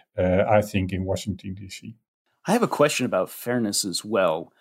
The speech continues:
Speaker 2: We can see fairness as that person feels he is not being treated unfairly, but I have no vested interest in that. I don't care. Then you can talk about something that is unfair societally, and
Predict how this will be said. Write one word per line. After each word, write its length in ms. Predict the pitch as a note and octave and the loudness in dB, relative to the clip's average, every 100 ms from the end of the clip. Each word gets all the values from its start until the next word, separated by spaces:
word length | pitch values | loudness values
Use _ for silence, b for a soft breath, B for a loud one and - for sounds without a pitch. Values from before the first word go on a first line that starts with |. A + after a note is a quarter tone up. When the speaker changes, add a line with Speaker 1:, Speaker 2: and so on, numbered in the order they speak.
| _ - | _ 0
Speaker 2:
We 120 | G3+ | 2
can 160 | A#3+ F3+ | 4 4
see 180 | - F3 | 4 2
fairness 460 | - C3+ B2+ - | 4 4 4 2
as 500 | - A#2 G2+ G2 - - _ - - - | 4 4 6 2 -4 -12 _ -20 -4 2
that 220 | B2 - | 2 2
person 380 | B2+ A#2+ A#2 A2 | 0 2 2 2
feels 440 | A#2+ G#2+ F#2 - | 2 4 4 0
he 160 | G2+ F#2 | -2 -4
is 120 | F2+ | 0
not 240 | G2 - | 0 0
being 220 | F#2+ F#2+ | -2 -2
treated 340 | F2+ G#2 F#2 E2+ | -6 -8 -8 -6
unfairly, 540 | E2+ - F2 D#2 D2+ | -8 -8 -6 -6 -4
but 100 | F#2 | 2
I 140 | G2 B2+ | 4 4
have 280 | B2 A2+ | 4 4
no 360 | G#2+ F#2+ F#2 E2 _ _ _ _ _ _ - | 2 2 0 -4 _ _ _ _ _ _ 0
vested 360 | G#2 - F2+ | 0 0 -6
interest 320 | F2 D2+ - D#2+ | -6 -8 -10 -8
in 100 | C#2+ | -4
that. 200 | D2+ F2+ | -2 -2
I 100 | D2 | -4
don't 240 | D2 E2+ | -10 -12
care. 420 | - B2 B1+ - _ _ _ _ _ - | 0 2 2 -2 _ _ _ _ _ 0
Then 200 | D3 F#3 | 2 4
you 80 | F#3 | 2
can 260 | C3 A#2 - | 0 -2 -4
talk 340 | - A2+ B2 | -6 -4 0
about 440 | A2 A2 G2+ F2+ - | 2 4 2 0 -2
something 460 | - - G#2+ G#2 G2+ | -2 0 0 0 0
that 180 | F2+ F2 | 2 2
is 200 | E2 - | 0 -4
unfair 800 | G2 G2 - G2+ G2 F2+ F2 E2+ _ _ | -4 -4 -4 -2 0 2 0 -4 _ _
societally, 840 | - C#3+ - C3+ G#2 E2+ C2+ G#1 - _ _ _ - | 2 4 6 4 2 0 -4 -8 -14 _ _ _ -4
and 440 | F#2+ E2 D#2+ D2 | 0 0 0 -4